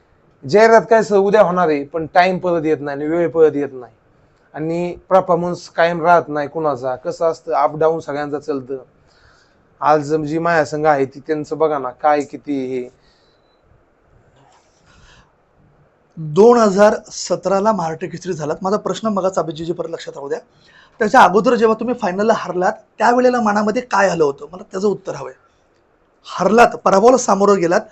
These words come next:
Speaker 2: तेव्हा मनात काय काय येऊन गेलं होतं?
Speaker 1: कसं होतं सर, त्याच्या आदल्या वर्षी बी मी, मी महाराष्ट्र केसरीच्या ट्रायलला हरलो होतो, पुणे शहराच्या ट्रायलला.
Speaker 2: हा.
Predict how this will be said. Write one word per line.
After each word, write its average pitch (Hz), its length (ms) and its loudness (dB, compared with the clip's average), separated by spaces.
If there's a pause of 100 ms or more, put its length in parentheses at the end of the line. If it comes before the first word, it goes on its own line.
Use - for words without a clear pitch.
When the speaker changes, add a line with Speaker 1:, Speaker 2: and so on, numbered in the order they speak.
(300)
Speaker 2:
तेव्हा 226 160 2
मनात 247 220 4
काय 202 220 2
काय 214 140 2
येऊन 180 220 2
गेलं 151 200 -4
होतं? 135 180 -12 (260)
Speaker 1:
कसं 233 220 -4
होतं 185 200 -4
सर, 220 340 -8 (100)
त्याच्या 208 220 0
आदल्या 196 220 0
वर्षी 190 280 0
बी 185 120 -4
मी, 190 80 -4
मी 190 140 -6
महाराष्ट्र 190 380 -2
केसरीच्या 165 300 -4
ट्रायलला 175 440 0
हरलो 147 280 -4
होतो, 139 100 -4
पुणे 160 280 -6
शहराच्या 135 280 -2
ट्रायलला. 117 440 -6
Speaker 2:
हा. 185 220 2